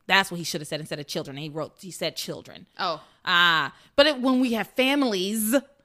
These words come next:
Speaker 1: of
Speaker 2: our
Speaker 1: our
Speaker 2: own.
Speaker 1: own, I hope that we can have the same kind of families you have.
Speaker 2: There you go. Simple correction.
Speaker 1: But that's not what the fuck he said.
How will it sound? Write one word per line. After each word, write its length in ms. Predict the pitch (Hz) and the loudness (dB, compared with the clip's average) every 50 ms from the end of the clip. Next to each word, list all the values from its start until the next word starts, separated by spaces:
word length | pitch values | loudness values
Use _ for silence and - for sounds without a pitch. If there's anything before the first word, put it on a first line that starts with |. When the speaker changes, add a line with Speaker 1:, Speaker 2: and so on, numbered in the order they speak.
| _ _ | _ _
Speaker 1:
of 320 | - 185 160 214 226 226 | -10 -2 2 4 6 8
Speaker 2:
our 140 | 233 233 240 | 10 12 12
Speaker 1:
our 40 | 269 | 12
Speaker 2:
own. 540 | 269 277 277 269 262 240 220 202 196 196 214 | 12 10 10 8 8 6 6 4 2 -2 -4
Speaker 1:
own, 80 | 233 233 _ _ _ _ _ - | -6 -8 _ _ _ _ _ -2
I 160 | - 220 240 240 | 0 0 2 0
hope 380 | 226 - 226 233 226 220 226 | 0 0 2 2 2 2 0
that 200 | - 220 190 - | -4 -4 -4 -4
we 160 | 170 170 202 190 | -4 -4 -6 -6
can 180 | 185 - 208 185 | -6 -8 -10 -10
have 460 | 175 - 180 175 160 156 156 151 - | -10 -8 -8 -6 -6 -6 -6 -8 -10
the 80 | 175 | -14
same 340 | 156 - - - 165 156 156 | -18 -14 -12 -10 -10 -10 -10
kind 260 | 156 - - 160 151 | -10 -10 -10 -8 -8
of 60 | 160 156 | -8 -10
families 960 | - - 339 349 359 359 330 294 262 220 202 185 185 190 208 220 208 202 - - _ _ _ _ _ _ _ _ | -2 2 4 6 6 6 6 6 4 4 4 2 2 0 0 -2 -2 -4 -8 -12 _ _ _ _ _ _ _ _
you 280 | - 180 185 196 175 151 | -8 -4 -2 -2 -2 -2
have. 540 | 151 165 147 139 - - - - - - - - | -4 -8 -10 -10 -12 -14 -18 -20 -20 -20 -20 -20
Speaker 2:
There 100 | 165 156 | -20 -20
you 140 | 156 156 | -20 -20
go. 360 | 156 - 170 165 165 165 165 156 _ _ _ _ _ _ _ _ _ _ _ _ _ _ _ _ _ _ _ _ - - _ _ _ - - _ _ _ _ | -16 -14 -12 -10 -10 -10 -12 -16 _ _ _ _ _ _ _ _ _ _ _ _ _ _ _ _ _ _ _ _ -20 -20 _ _ _ -20 -20 _ _ _ _
Simple 400 | - - - 320 320 - 311 277 | -10 -6 -4 -4 -2 -4 -6 -6
correction. 420 | - 277 254 220 202 190 - 226 | -4 -2 0 0 0 2 4 4
Speaker 1:
But 80 | 269 190 | 4 6
that's 200 | 175 339 381 381 440 | 8 6 6 6 4
not 160 | 480 466 - | 2 4 4
what 100 | 440 - | 2 2
the 80 | - | 0
fuck 240 | - - 392 370 370 | 2 2 2 2 2
he 160 | - 415 440 480 | 2 -2 -2 -2
said. 520 | - - 339 285 208 160 - - 190 196 | -2 0 0 0 0 -2 -6 -10 -14 -20